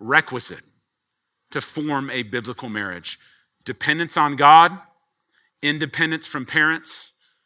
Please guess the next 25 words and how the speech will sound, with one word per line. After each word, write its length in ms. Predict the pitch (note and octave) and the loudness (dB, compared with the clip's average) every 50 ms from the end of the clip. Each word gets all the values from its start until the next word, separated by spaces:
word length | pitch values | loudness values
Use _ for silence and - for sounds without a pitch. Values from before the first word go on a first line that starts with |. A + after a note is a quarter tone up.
| _ _ _ - | _ _ _ -16
and 160 | - A#2 G#2 | -14 -14 -12
interdependence 1080 | - - C#3 C3+ B2+ A#2 - A2 G#2 - - G#2 F2 F2 F2 - - - - - - - _ _ _ - | -8 -6 -4 -4 -4 -4 -6 -10 -14 -14 -14 -14 -14 -14 -14 -16 -16 -16 -16 -16 -18 -20 _ _ _ -20
between 300 | G#2+ G2+ - A2+ G2+ G2 | -20 -18 -14 -14 -14 -12
spouses. 680 | - - - F#2 F2 D#2+ - - D#2+ - - - - _ _ _ _ _ _ _ _ _ _ _ _ _ _ _ _ - | -14 -14 -14 -14 -14 -14 -16 -18 -18 -18 -18 -20 -20 _ _ _ _ _ _ _ _ _ _ _ _ _ _ _ _ -6
All 180 | C3+ C3+ C#3 C#3 | -4 -2 -2 -2
three 300 | - - D3 C#3 B2 A2+ | -4 -6 -6 -6 -6 -6
things 400 | - - C3+ A#2 G2+ F#2+ E2+ A2 | -6 -8 -8 -8 -8 -10 -12 -12
must 260 | A2+ A#2 A2 - - | -10 -10 -10 -12 -14
exist. 480 | A2 G2+ A#2+ C3 A#2 - - - - _ _ _ _ _ _ - - - - - | -14 -12 -10 -10 -10 -12 -14 -20 -20 _ _ _ _ _ _ -20 -20 -20 -12 -10
Dependence 480 | D3 C3 - - E3 F3 F3 D#3+ - - | -8 -6 -2 2 2 2 2 0 -2 0
on 180 | E3 D#3 D3 | -2 0 2
God. 360 | C3+ D#3+ E3 D#3 C#3 B2+ A2+ | 6 8 8 10 8 8 6
Understand 500 | A2+ - D#3 E3 D#3+ - - E3+ D#3+ D3+ | 2 -4 -4 -4 -4 -2 -2 0 0 -2
the 60 | C#3 - | -2 -6
covenantal 640 | - - E3+ F3 E3+ F#3+ F3+ F3 - - D#3+ C#3+ | -4 -2 -2 0 0 0 -2 -4 -4 -4 -8 -8
union 560 | C3 B2 D3 E3 F3+ F3 D3+ B2 A2+ A2 A2+ - - - - - - - - | -8 -6 -4 -4 -4 -4 -4 -4 -4 -6 -8 -12 -14 -18 -18 -20 -20 -10 -4
of 140 | - D#3 C#3+ | -2 -2 0
a 80 | D3+ C#3+ | 0 0
marriage 480 | C#3+ D3 D#3 E3+ F3 D#3 C#3 C3 - | 2 6 6 8 8 6 6 2 0
between 480 | - C#3+ - - E3+ D#3+ C#3+ C#3 C3+ C3 | -6 -8 -8 -6 -6 -6 -6 -6 -6 -6
one 260 | C3+ D#3+ F#3+ G#3 G3+ | -4 -4 -4 -2 -2
man 400 | G3 F3 D3+ D3 C#3+ C#3+ C#3+ D3+ | 0 2 2 2 2 2 0 -2
and 300 | D#3 - C3+ C3 B2 B2 | -4 -6 -6 -8 -6 -6
one 280 | C#3 D#3+ F3+ F#3+ F3 E3 | -4 -4 -4 -4 -4 -2
woman 500 | E3 D#3+ D3+ C#3+ B2+ B2 A#2+ B2 A#2 | -2 -2 -2 -2 -2 -4 -4 -6 -10